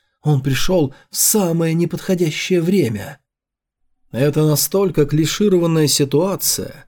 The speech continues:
Они почти закончили свою задачу, но враг спешит вмешаться.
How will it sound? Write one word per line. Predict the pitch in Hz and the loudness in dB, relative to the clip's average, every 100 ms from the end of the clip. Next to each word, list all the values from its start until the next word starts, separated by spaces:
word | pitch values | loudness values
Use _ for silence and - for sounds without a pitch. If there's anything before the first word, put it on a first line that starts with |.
| _ | _
Они | 196 214 202 | 0 2 2
почти | 180 175 - 214 | 0 -4 -2 0
закончили | 160 156 - 202 170 170 170 | 0 0 0 0 0 -2 -2
свою | - 147 185 | 0 0 2
задачу, | 139 127 185 160 - - - _ | 2 0 -2 -4 -6 -10 -12 _
но | 139 180 | -2 0
враг | 160 202 185 | 0 -2 -2
спешит | - - 165 185 170 | -6 -4 -4 -2 -2
вмешаться. | 160 165 156 147 95 - - - - | -2 -4 -4 -6 -6 -6 -8 -10 -18